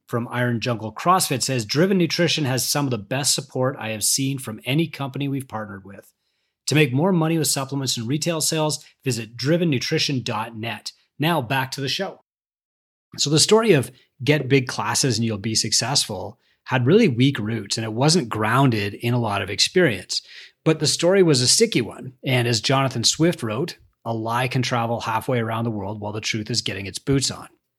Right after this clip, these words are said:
The myth of big classes and three hundred members to make money has been rampant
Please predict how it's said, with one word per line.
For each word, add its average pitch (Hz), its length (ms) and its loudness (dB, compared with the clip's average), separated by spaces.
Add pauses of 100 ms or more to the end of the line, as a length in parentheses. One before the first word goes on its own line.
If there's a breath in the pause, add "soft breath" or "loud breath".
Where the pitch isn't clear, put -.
(300)
The 139 80 2
myth 247 260 6
of 147 220 -2
big 139 200 4
classes 123 480 0
and 98 120 -6
three 170 180 4
hundred 151 240 4
members 120 440 0
to - 120 -4
make 113 200 0
money 117 460 -2 (260 soft breath)
has 123 140 -2
been 120 220 0
rampant 117 680 0